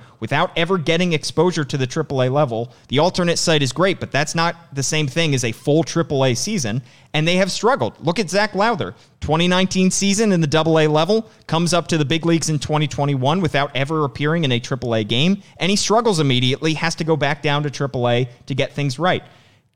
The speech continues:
That happens, and that's t-, perfectly fine, but this is a learning process as we go through the post-covid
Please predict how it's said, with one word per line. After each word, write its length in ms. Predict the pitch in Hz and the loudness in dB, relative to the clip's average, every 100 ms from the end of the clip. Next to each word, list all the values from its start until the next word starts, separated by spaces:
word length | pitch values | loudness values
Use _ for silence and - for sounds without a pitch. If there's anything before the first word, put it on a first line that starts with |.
| _ _ | _ _
That 260 | 143 208 - | -2 -2 -4
happens, 600 | - 196 202 104 - - 135 | -6 -4 -4 -8 -10 -6 0
and 100 | 151 | 0
that's 200 | 165 - | 0 -4
t-, 160 | - - | -8 -4
perfectly 500 | - 202 220 190 175 | 0 0 0 0 0
fine, 440 | - 190 156 80 - _ _ - | 2 0 0 -2 -8 _ _ -2
but 300 | 165 - - _ _ | -2 -2 -18 _ _
this 280 | 135 190 233 | -4 -2 0
is 260 | 226 175 - _ _ _ _ - | 0 -2 -8 _ _ _ _ 0
a 140 | 160 | 0
learning 400 | 147 147 208 180 | 2 2 2 0
process 540 | - 139 131 139 131 123 | 0 0 0 0 0 -2
as 120 | 123 | -2
we 120 | 131 | 0
go 180 | 135 151 | 2 0
through 160 | 135 | 0
the 80 | 135 | -2
post-covid 840 | - 143 139 - 135 139 120 110 | -2 -4 -4 -4 -2 0 -2 -4